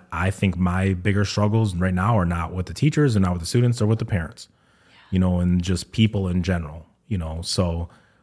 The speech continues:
Speaker 1: what is one or two things that you would say to someone that's considering getting in teaching, whether they're someone that's in s-, college right now, like, "I've always wanted to be a teacher,"
Speaker 2: Mm-hmm.
Speaker 1: or what about, I think some of the best teachers that I've seen come into our building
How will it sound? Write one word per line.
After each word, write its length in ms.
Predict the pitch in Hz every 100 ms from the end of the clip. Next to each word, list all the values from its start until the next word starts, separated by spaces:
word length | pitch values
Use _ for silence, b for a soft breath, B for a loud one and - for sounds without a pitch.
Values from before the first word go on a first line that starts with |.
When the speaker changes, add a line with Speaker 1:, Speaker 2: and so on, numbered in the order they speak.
| b -
Speaker 1:
what 320 | 87 101 135
is 240 | 156 117
one 680 | 87 87 95 107 123 131 131 - _ _ _ _ _ _ -
or 120 | 98
two 500 | 95 - 107 110 113
things 420 | 113 - 95 107
that 120 | 98 95
you 180 | 90
would 160 | 98 95
say 340 | - 85 92 92
to 180 | - 95
someone 340 | 101 98 98
that's 260 | 95 92 -
considering 560 | - 92 - 98 107
getting 180 | 107 113
in 100 | 113
teaching, 300 | 110 110 110
whether 200 | 104 147
they're 140 | 135 123
someone 300 | 117 113 104
that's 220 | 98 -
in 180 | 101 92
s-, 200 | - -
college 460 | - - 117 117
right 120 | 107 101
now, 180 | 101
like, 180 | 98 87
"I've 200 | - 87
always 180 | 95 87
wanted 180 | 90 98
to 60 | 107
be 80 | 117
a 40 |
teacher," 400 | 131 123 127 123 B B
Speaker 2:
Mm-hmm. 180 | 208 208 B
Speaker 1:
or 100 | 95 90
what 180 | 101
about, 280 | 123 123 -
I 160 | - 113
think 180 | 127 123
some 120 | 120
of 40 | 104
the 60 |
best 240 | 98 107 -
teachers 240 | 104 95
that 80 | 87
I've 180 | 87 95
seen 220 | - 101
come 160 | - 90
into 180 | 95 107
our 100 | 117
building 420 | 131 139 143